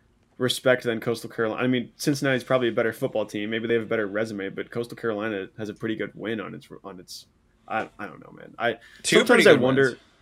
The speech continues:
Speaker 1: Yeah, yeah. Sometimes I wonder how the committee works, and, like, it, it's, it's, I, I'm, I quit. <laughs>
Speaker 2: It does seem pretty, pretty disrespectful to, to the non-Power Five
Speaker 1: Yeah.
Speaker 2: conferences. So, you know,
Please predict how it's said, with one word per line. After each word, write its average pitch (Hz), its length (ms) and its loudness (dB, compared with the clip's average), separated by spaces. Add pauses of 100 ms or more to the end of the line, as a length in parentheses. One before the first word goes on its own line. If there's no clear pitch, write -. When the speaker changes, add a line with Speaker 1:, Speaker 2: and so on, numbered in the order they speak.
(240)
Speaker 1:
Yeah, 151 320 8
yeah. 131 260 6
Sometimes 170 360 0
I 131 60 6
wonder 123 260 0
how 117 120 -2
the 120 80 2
committee 104 340 -4
works, 101 400 -8
and, 95 200 -10 (160)
like, 71 220 -14 (100)
it, 85 140 -10 (340)
it's, - 260 -14 (100)
it's, 73 360 -16
I, 76 160 -12 (720)
I'm, 104 240 -14
I 104 100 -8
quit. - 420 -16 (180)
<laughs> 135 240 -2
Speaker 2:
It 160 160 2
does 147 240 4
seem 135 200 2
pretty, 117 320 0
pretty 156 320 0
disrespectful 123 800 -2
to, 107 480 -4 (200)
to 131 100 -6
the 120 80 0
non-Power 107 500 -2
Five - 540 -6
Speaker 1:
Yeah. - 640 -12
Speaker 2:
conferences. 107 680 -6 (160)
So, 107 340 0 (120)
you 127 120 -4
know, 110 160 -2